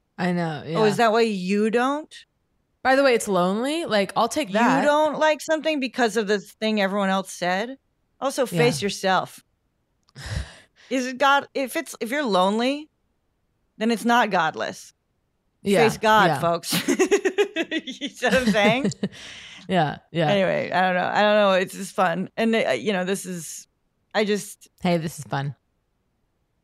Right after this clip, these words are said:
Speaker 1: Guess who had steak tartare last night? Me. Haven't in years.
Speaker 2: Now, is that giving you panic because
Speaker 1: No.
Speaker 2: we're
Speaker 1: So
Speaker 2: headed steakward tonight?
Speaker 1: No.
Speaker 2: Most likely.
Speaker 1: It's
Speaker 2: Most
Speaker 1: funny, though.
Speaker 2: likely,
Speaker 1: There was a
Speaker 2: right?
Speaker 1: gentle drip. 'Cause last night, I wasn't expecting to go to a, to a nice restaurant last night.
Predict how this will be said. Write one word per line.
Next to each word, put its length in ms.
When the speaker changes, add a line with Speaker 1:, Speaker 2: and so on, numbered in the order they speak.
Speaker 1:
Guess 180
who 60
had 140
steak 280
tartare 380
last 240
night? 200
Me. 300
Haven't 320
in 140
years. 460
Speaker 2:
Now, 320
is 140
that 280
giving 240
you 140
panic 580
because 540
Speaker 1:
No. 260
Speaker 2:
we're 60
Speaker 1:
So 60
Speaker 2:
headed 260
steakward 460
tonight? 400
Speaker 1:
No. 140
Speaker 2:
Most 180
likely. 360
Speaker 1:
It's 160
Speaker 2:
Most 140
Speaker 1:
funny, 180
though. 80
Speaker 2:
likely, 260
Speaker 1:
There 120
was 140
a 80
Speaker 2:
right? 100
Speaker 1:
gentle 440
drip. 560
'Cause 140
last 260
night, 180
I 80
wasn't 240
expecting 540
to 200
go 220
to 160
a, 60
to 240
a 20
nice 260
restaurant 360
last 220
night. 220